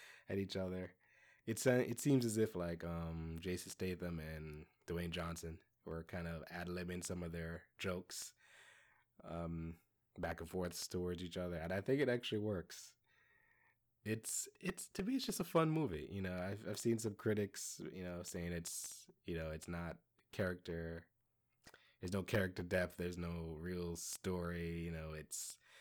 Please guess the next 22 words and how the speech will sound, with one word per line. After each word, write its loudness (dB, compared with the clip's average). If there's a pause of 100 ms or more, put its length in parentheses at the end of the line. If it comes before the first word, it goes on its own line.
(200)
convoluted. 0
It's, -4
I -6
mean, -2
it's, -6
it's -6
a, 0
it's -14
a -6
Fast 0
and -6
Furious 0
movie. -10 (100)
What -6
are -4
you -2
expecting? -8 (240)
It's -16
just -6 (100)
fun, -6
dumb -4
fun. -6